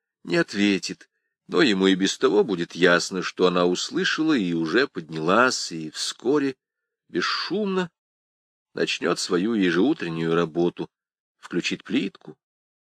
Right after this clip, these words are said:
и возьмётся за сооружение для него шестиместной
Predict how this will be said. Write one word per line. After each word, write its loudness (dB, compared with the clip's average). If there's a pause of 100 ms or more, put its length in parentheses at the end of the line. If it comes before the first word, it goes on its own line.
(640)
и -2
возьмётся 4
за 6
сооружение 4
для 0
него 4 (340)
шестиместной -2